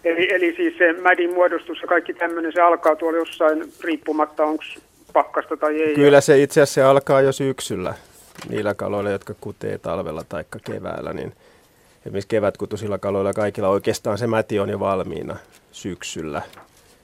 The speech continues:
Speaker 2: Sit se vaan niinku, tota noin, kehittyy siellä ja turpoaa sitten ihan viime vaiheessa, kunnes se on juoksevaa ja alkaa valua ja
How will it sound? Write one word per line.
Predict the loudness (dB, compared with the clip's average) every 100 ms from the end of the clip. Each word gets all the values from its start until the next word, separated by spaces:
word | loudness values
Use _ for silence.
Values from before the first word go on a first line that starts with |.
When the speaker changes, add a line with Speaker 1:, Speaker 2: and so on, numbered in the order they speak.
| _ _
Speaker 2:
Sit | -18 -12
se | -4
vaan | -2 -2
niinku, | -4 -6 -10 -12 _ -20 -20 -20 _ _ _ _
tota | -8 -8 -6 -4
noin, | -2 -2 -2 -8 _ _
kehittyy | -6 -6 -10 -10 -10
siellä | -6 -6 -6 -8 _ _ _ _ _ _
ja | -8
turpoaa | -4 -2 -2 -2 -4 -2 -4
sitten | -6 -10 -8
ihan | -8 -8 -10
viime | -8 -6
vaiheessa, | -6 -8 -10 -14 -14
kunnes | -8 -8 -8
se | -8
on | -6
juoksevaa | 0 0 0 -6 -12 -12
ja | -10 -8
alkaa | -8 -8 -8 -6
valua | -6 -6 -8 -10
ja | -12